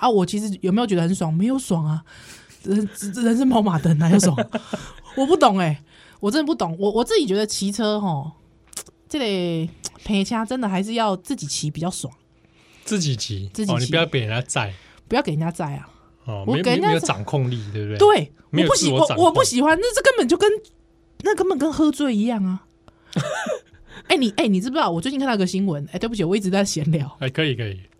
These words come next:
Speaker 1: 最近有个新闻说，好像这个全世界啊，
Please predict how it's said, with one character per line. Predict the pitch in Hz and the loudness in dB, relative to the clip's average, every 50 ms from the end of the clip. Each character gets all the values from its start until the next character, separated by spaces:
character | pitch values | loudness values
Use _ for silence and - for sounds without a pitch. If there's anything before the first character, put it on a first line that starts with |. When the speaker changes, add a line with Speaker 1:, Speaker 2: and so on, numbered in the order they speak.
| _ _ _ - - | _ _ _ -18 -6
Speaker 1:
最 | - 262 294 | -2 0 2
近 | |
有 | 247 | 2
个 | 214 196 | 2 0
新 | 196 220 220 214 | 0 0 0 0
闻 | 190 175 185 | 0 0 0
说， | 190 196 190 190 196 202 - - - - - - - - - - | 0 0 0 0 -2 -4 -8 -14 -20 -20 -20 -20 -20 -20 -20 -14
好 | - - 165 | -6 -2 -2
像 | 190 247 269 262 233 214 | 0 2 2 0 0 0
这 | 208 240 | -2 -2
个 | 214 202 180 175 175 175 175 175 170 170 170 170 | -2 -2 0 0 0 0 -2 -2 -2 -2 -4 -4
全 | - - 185 180 208 | -4 -2 0 0 0
世 | 226 247 214 | 0 -2 -4
界 | 196 226 202 175 | -2 -2 -2 -2
啊， | 160 151 147 165 165 | -2 -4 -6 -8 -10